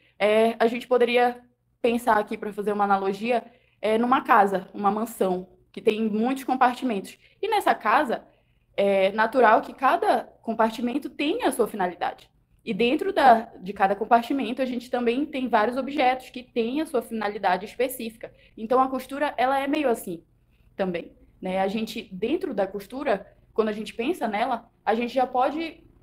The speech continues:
já se depara com uma primeira coisa, que são duas grandes áreas que existe. A costura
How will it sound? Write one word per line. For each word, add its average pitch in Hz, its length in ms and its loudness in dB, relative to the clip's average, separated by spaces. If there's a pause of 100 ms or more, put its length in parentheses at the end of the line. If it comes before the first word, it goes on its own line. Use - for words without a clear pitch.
(500)
já 226 220 4
se 226 80 -8
depara 247 420 2
com 294 140 -6
uma 269 240 0
primeira 262 320 -2
coisa, 262 340 4
que - 80 -12
são 254 160 -6
duas 302 240 -4
grandes 302 320 -2
áreas 208 360 2
que - 120 -6
existe. 190 500 -6
A 196 120 -2
costura 196 560 -6